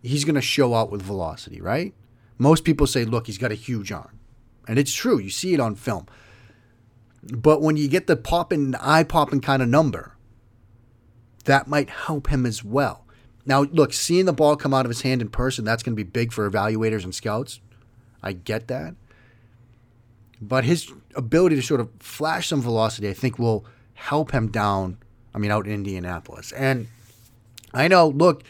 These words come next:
my boy Brett Rippon, he ripped it on the gun last year. It certainly didn't seem to help him, but I think Eason's a different story. He's somebody that's getting first round buzz. And, you know, I, I think his throwing session and the radar gun and all that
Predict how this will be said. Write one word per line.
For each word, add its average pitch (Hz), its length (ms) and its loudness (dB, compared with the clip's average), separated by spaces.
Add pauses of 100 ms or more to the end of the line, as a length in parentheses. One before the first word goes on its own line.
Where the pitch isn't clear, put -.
(640)
my 120 80 -4
boy 170 240 4
Brett 165 260 4
Rippon, 156 520 4 (760)
he 131 100 -6
ripped 170 280 4
it 185 60 4
on 170 100 6
the 165 80 2
gun 180 240 4
last 120 320 2
year. 127 140 2
It 120 80 -6
certainly 151 240 0
didn't 143 180 2
seem 135 160 4
to 131 80 0
help 139 220 2
him, 131 140 2
but 117 100 0
I 110 40 -2
think 123 220 -4
Eason's 139 380 -2
a - 20 -6
different 107 380 -6
story. 90 440 -6 (320)
He's 117 180 0
somebody 147 240 4
that's 127 180 0
getting 120 220 -2
first 107 340 -4
round 98 260 -4
buzz. 90 340 -6
And, 113 260 -2 (480)
you 120 160 -4
know, 107 80 0
I, 110 280 0
I 120 40 0
think 135 420 0
his 123 240 -2
throwing 135 380 6
session 127 460 2
and 107 520 -6
the 113 80 -2
radar 123 300 4
gun 113 200 0
and 110 100 0
all 110 160 2
that 104 220 0